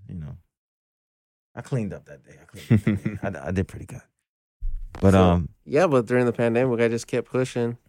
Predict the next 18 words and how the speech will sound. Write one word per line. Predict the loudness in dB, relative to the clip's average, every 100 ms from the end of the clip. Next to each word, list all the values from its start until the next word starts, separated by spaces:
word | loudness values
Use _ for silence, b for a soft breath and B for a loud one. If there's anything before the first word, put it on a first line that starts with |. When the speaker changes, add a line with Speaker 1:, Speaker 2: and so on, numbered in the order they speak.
| _ _ _ _ _ _ _
Speaker 3:
And, | -10 -6 -4 -2
um, | -2 -2 -4 -6 -12 _ _ _ _ _ _ _ _ _ -10
you | 2
know, | 4
Speaker 2:
Outdoor | 6 6 6
events, | 6 4 4
Speaker 3:
a | 6
Speaker 2:
right? | 6
Speaker 3:
good | 4
friend, | 0 0 0
a | -2
good | -2 -2
friend | 0 0
of | 2
mine | 4
owns | 4 4
a | 0
big, | 0 -2